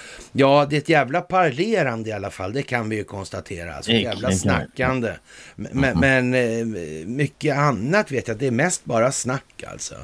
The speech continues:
Speaker 2: Ja.
Speaker 1: Det, det har nog varit, eh, rätt så,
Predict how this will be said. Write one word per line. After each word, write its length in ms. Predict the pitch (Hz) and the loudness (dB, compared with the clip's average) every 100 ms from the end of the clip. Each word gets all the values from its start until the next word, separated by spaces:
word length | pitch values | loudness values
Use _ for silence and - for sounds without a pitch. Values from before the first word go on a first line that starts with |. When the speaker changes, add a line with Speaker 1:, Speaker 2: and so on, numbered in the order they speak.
| - - - - - | -16 -20 -20 -16 0
Speaker 2:
Ja. 100 | 117 | 4
Speaker 1:
Det, 220 | 131 185 87 | 4 2 -2
det 60 | |
har 140 | 127 147 | 0 2
nog 180 | 165 135 | 2 2
varit, 760 | 151 151 107 160 165 - - | 2 2 0 2 0 -2 -6
eh, 560 | 147 123 110 85 67 98 | -2 0 0 -2 -4 -2
rätt 260 | 120 107 - | 0 0 -4
så, 500 | - 117 110 104 | -6 -2 0 0